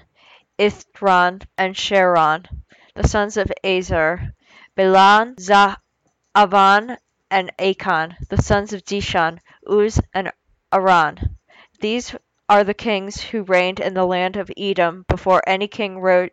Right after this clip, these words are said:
reigned over the land, people of Israel. Bela, the sons of Beor, the name of his city being Dinhaba. Be-, Bela died, and Jobab,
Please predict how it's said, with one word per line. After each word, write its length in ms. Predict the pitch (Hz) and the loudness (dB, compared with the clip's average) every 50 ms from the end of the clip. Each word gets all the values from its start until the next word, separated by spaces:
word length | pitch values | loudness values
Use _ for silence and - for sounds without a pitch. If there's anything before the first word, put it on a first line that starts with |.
| _ _ - - - - _ | _ _ -20 -20 -20 -10 _
reigned 280 | 190 190 190 190 190 196 | 0 0 0 0 -4 -4
over 280 | - - 190 180 180 185 | -2 -2 -2 -2 -4 -2
the 240 | 175 185 180 - - _ | 0 0 0 0 -2 _
land, 420 | - 175 175 170 175 180 185 190 - - _ _ _ _ _ _ - | -8 -6 -4 -2 -2 -2 -4 -4 -10 -18 _ _ _ _ _ _ -4
people 320 | - 214 214 - 220 208 - | -4 -2 -2 -2 -2 -2 -2
of 160 | - 185 - | -2 -4 -4
Israel. 640 | - 165 180 175 - 175 165 156 143 143 147 165 - - _ _ _ _ _ _ _ | -6 -4 -4 -4 -6 -6 -6 -4 -2 -2 -4 -4 -8 -14 _ _ _ _ _ _ _
Bela, 540 | - 196 196 196 196 196 208 220 233 240 - - | 0 2 4 6 6 6 6 4 2 0 -6 -6
the 80 | - 208 | -4 -4
sons 340 | - - 208 196 190 202 | -2 -2 -2 -4 -4 -6
of 120 | 208 196 185 | -8 -8 -2
Beor, 600 | 190 190 185 185 180 175 165 160 160 170 185 - - - - - - - - - - - _ | 0 0 2 2 2 2 2 2 2 0 -2 -6 -12 -20 -18 -16 -16 -16 -18 -18 -20 -12 _
the 80 | - 196 | -6 -2
name 260 | 190 190 202 208 214 | 0 0 0 0 -2
of 100 | 214 202 | -4 -4
his 180 | - 226 202 - | -4 -6 -8 -8
city 400 | - - 214 202 175 185 180 185 | -4 -4 -2 -2 0 -2 -4 -4
being 400 | 175 185 180 180 175 175 185 185 _ | -4 -4 -4 -6 -6 -10 -14 -16 _
Dinhaba. 1000 | - 190 190 190 202 208 - - 185 180 180 180 175 - 160 156 156 165 180 - - - - _ _ _ _ _ _ - - - _ _ _ | -10 -8 -8 -8 -10 -12 -6 -2 0 0 0 0 0 0 2 4 2 2 0 -4 -8 -12 -14 _ _ _ _ _ _ -20 -20 -20 _ _ _
Be-, 240 | 196 196 202 208 - - _ _ _ _ _ | 2 4 4 2 0 -4 _ _ _ _ _
Bela 460 | - 214 220 226 233 233 233 233 226 226 _ _ _ | 0 2 4 6 6 6 6 4 2 0 _ _ _
died, 560 | - 208 190 180 175 170 170 170 170 - - _ - - _ _ | 2 4 4 6 6 6 4 2 0 -4 -10 _ -20 -20 _ _
and 160 | - 190 190 | -8 -8 -8
Jobab, 640 | 180 - 202 202 202 196 196 190 185 185 185 185 185 | -2 2 2 2 2 4 2 4 4 6 4 4 0